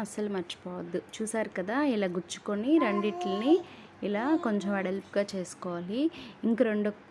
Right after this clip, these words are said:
చిక్కుడుకాయలను కూడా తీసుకుని సేమ్ అదే విధంగా మనమైతే గుచ్చుకోవాలి.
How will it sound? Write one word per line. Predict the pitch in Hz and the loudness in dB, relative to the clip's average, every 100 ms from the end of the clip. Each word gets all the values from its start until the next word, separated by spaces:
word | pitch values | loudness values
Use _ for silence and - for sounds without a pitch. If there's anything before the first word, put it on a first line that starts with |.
| - | -10
చిక్కుడుకాయలను | 208 220 214 214 208 202 | -2 2 4 4 2 0
కూడా | 202 185 | -2 -2
తీసుకుని | 185 - - 185 233 277 | -4 -6 -6 -2 0 0
సేమ్ | - 214 220 - 190 | 0 -2 -2 -4 -4
అదే | 180 202 208 | -2 0 0
విధంగా | 190 190 190 214 320 339 - - - - - - - - 196 | 0 0 0 2 2 2 -4 -20 -20 -20 -20 -20 -16 -4 0
మనమైతే | 190 190 180 180 294 370 - - - - 220 202 | 0 0 0 0 2 2 0 -20 -20 -10 -6 -4
గుచ్చుకోవాలి. | 214 - - 202 185 185 262 | -4 -4 -4 -2 -2 0 4